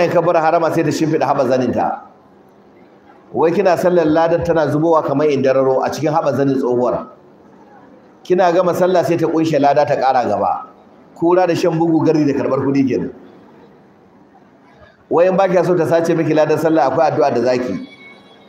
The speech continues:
Abin da ya fi ɓata rai shine wai addu'ar sai kin kabbara harama tukuna ki yi ta. Wai bayan kin kabbara harama, an shiga sallah ko ba a shiga sallah ba? Wanda ya yi kabbara harala-, harama sannan ya kawo wani soki burutsu,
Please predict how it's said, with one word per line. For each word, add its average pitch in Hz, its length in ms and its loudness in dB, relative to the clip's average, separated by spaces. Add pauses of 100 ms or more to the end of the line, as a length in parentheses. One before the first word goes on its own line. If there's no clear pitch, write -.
(1800)
Abin 208 220 0
da 214 60 2
ya 190 60 4
fi 208 60 0
ɓata 196 280 0
rai 180 80 4
shine 175 240 0
wai 180 100 4
addu'ar 175 440 0
sai 170 160 -2
kin 175 200 0
kabbara 170 280 0
harama 147 280 0
tukuna 123 280 -4
ki 117 120 -4
yi 113 100 -2
ta. 95 180 -6 (1900)
Wai 175 160 0
bayan 202 220 0
kin 202 140 0
kabbara 196 280 2
harama, 147 420 0
an 214 100 0
shiga 214 200 0
sallah 208 220 2
ko 175 100 -2
ba 180 80 0
a 151 40 -2
shiga 143 180 -4
sallah 147 240 0
ba? 95 200 -4 (1200)
Wanda 233 400 2
ya 220 140 6
yi 226 80 2
kabbara 226 340 2
harala-, 208 480 0
harama 214 400 2
sannan 185 280 -2
ya 214 60 0
kawo 214 200 2
wani 220 120 0
soki 202 260 0
burutsu, 196 720 0